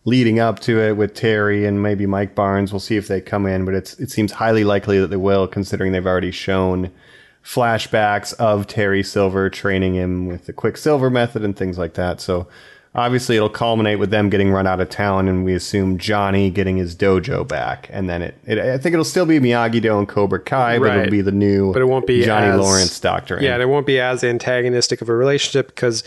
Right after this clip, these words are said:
Speaker 2: another thing I really like about the show is,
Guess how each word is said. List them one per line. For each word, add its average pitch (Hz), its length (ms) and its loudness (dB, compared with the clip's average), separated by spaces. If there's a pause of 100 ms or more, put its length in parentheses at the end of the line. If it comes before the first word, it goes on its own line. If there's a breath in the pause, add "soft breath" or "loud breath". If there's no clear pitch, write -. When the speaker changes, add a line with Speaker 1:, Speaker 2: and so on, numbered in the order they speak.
(500 loud breath)
Speaker 2:
another 151 300 0
thing 147 140 0
I 139 40 0
really 135 260 4
like 131 280 2
about 123 240 -2
the 131 100 0
show 131 360 2
is, 120 640 0